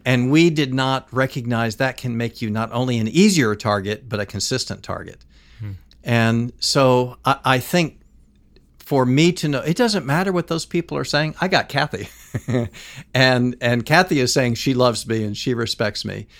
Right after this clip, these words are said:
Speaker 1: And, a-, and really, because we're doing so well, that,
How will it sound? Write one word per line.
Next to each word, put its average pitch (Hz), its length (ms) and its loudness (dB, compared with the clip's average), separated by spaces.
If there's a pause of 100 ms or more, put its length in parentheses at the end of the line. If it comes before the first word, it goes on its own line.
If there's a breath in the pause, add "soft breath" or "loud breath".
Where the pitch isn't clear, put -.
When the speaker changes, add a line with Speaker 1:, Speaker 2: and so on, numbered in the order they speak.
(460 soft breath)
Speaker 1:
And, 123 420 2 (480)
a-, 143 300 -2
and 135 460 0
really, 151 320 2
because 120 420 -4
we're 180 280 4
doing 117 560 -2
so 113 480 0
well, 104 520 -4 (600 soft breath)
that, 120 420 2